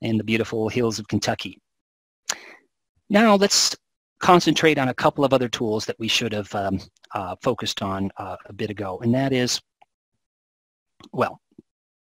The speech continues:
d-, there's, there's an appropriate time for all of these things. And one of them is, uh, the crime analysis, um, because I think it, it touches on, and,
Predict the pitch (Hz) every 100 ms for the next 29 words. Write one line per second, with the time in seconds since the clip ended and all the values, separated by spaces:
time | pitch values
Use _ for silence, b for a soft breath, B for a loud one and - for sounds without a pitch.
0 | _ _ _ _ _ - 151 - 127 127
1 | 131 127 - 131 127 139 127 170 - 139
2 | - 135 123 120 107 98 101 - 92 92
3 | - B B B B 143 190 277 147 143
4 | 139 131 131 120 117 B B - - -
5 | - 196 202 196 151 143 135 131 - -
6 | - - - - 117 107 104 B B B
7 | - 170 165 160 254 - - - 147 -
8 | 214 - 151 127 117 117 123 - - 135
9 | 139